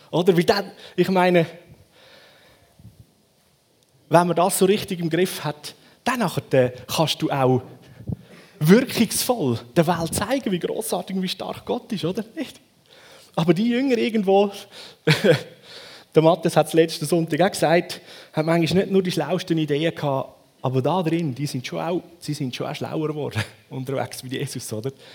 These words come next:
Da drin haben sie irgendetwas gecheckt und entdeckt und gesagt, "Jesus, lehre uns beten."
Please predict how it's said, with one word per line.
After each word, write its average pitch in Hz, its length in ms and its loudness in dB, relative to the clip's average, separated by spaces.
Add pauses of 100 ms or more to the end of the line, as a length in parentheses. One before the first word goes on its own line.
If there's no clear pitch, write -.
(400)
Da 160 160 2
drin 156 400 -2 (400)
haben 123 140 -6
sie - 180 -6
irgendetwas 139 500 -8
gecheckt 120 440 -10
und 98 100 -10
entdeckt 98 480 -12 (260)
und - 20 -20
gesagt, - 280 -12
"Jesus, 127 400 -12
lehre 127 280 -12
uns 135 140 -14
beten." - 440 -18